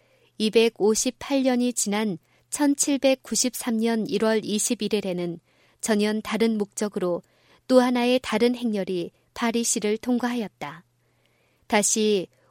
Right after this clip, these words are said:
왕이 주요한 인물로 등장하였고, 다시 소동과 부르짖음이 일어났고, 다시 더욱 많은 희생자들을 요구하는 소리가 들렸고, 다시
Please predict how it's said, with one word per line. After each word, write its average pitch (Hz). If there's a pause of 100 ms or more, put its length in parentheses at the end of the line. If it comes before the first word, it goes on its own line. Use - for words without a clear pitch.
왕이 220
주요한 233
인물로 226
등장하였고, 214 (440)
다시 214 (180)
소동과 247
부르짖음이 240
일어났고, 196 (400)
다시 190 (240)
더욱 214
많은 208
희생자들을 233
요구하는 220
소리가 214
들렸고, 202 (460)
다시 185